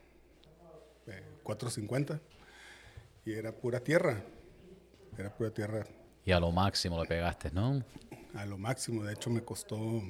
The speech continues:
Speaker 1: una placa en el pómulo que traigo.
Speaker 2: <laughs> Ah, ah, qué bien, chico. Y de ese momento adelante, eh, eh, fue tu pasión, ¿no?
Speaker 1: Desde ese momento supe que me iban a gustar toda la vida.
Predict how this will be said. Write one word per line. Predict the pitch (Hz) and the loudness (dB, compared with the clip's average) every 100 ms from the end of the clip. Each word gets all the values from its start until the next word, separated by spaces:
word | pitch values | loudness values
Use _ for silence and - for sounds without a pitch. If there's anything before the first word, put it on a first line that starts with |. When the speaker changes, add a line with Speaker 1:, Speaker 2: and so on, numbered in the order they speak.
| - - - - - - - - - - | -10 -18 -20 -18 -18 -20 -20 -20 -20 -10
Speaker 1:
una | 113 110 113 | -4 -2 -2
placa | 110 127 123 - | -2 0 0 4
en | 123 | 4
el | 113 | 4
pómulo | 110 127 139 127 110 - | 2 4 4 4 2 -4
que | |
traigo. | 104 107 110 101 - - | -8 -6 -4 -6 -8 4
Speaker 2:
<laughs> | 120 - 131 - - - 143 - 117 - - - - - - - - - - - | 6 8 6 6 2 4 6 6 0 -10 -14 -16 -16 -14 -14 -18 -18 -20 -10 2
Ah, | 107 92 | 4 4
ah, | 92 101 95 82 | 0 0 -4 2
qué | 92 | 6
bien, | 90 92 92 | 8 8 6
chico. | - 92 87 85 - - - - | 4 2 4 2 -2 -14 -18 4
Y | 117 | 10
de | 107 101 | 12 12
ese | 98 | 12
momento | 117 113 120 120 | 12 12 10 10
adelante, | 120 107 107 117 117 | 10 12 10 8 8
eh, | 143 127 101 90 90 98 85 101 | 8 10 10 8 6 4 4 0
eh, | |
fue | 90 101 | 2 4
tu | 95 117 | 4 8
pasión, | 95 90 98 85 | 8 8 8 8
¿no? | 101 156 156 - - - - - - - 147 - - | 8 6 2 -6 -20 -20 -20 -16 -16 0 2 2 -2
Speaker 1:
Desde | 131 113 117 110 | -2 0 0 0
ese | 117 - | 0 2
momento | 135 120 123 123 135 | 4 6 4 6 4
supe | 139 123 113 117 | 4 0 -4 -2
que | 110 | 0
me | 107 | 2
iban | 113 | 2
a | 113 | 2
gustar | 101 - 98 | -2 -8 -10
toda | - 131 139 143 | 0 8 12 12
la | 113 | 10
vida. | 127 165 190 | 6 4 2